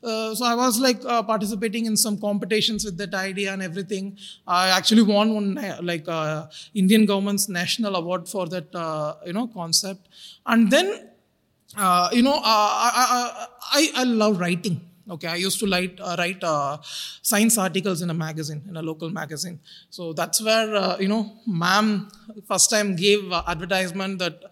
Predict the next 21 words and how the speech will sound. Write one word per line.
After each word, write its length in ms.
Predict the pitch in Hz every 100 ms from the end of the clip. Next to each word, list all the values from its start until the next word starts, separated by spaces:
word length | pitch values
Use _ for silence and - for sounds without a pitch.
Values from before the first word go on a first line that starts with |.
| - - -
there 120 | 202
is 100 | 190
a 60 | 214
competition 640 | 190 185 185 190 - 196
called 220 | 190 180 180
Young 200 | 170 175
Scientist 440 | 190 180 175 -
India 260 | 170 165 165
is 120 | 151
going 200 | 160 165
to 100 | 165
happen. 400 | 151 151 156 151 _ - - -
So 120 | -
I 40 | 208
was 180 | 226
like, 200 | 247 262 269
"Yeah, 200 | 311 302
it 120 | 240
looks 180 | 254 262
like 220 | 262 247
a, 240 | 226 196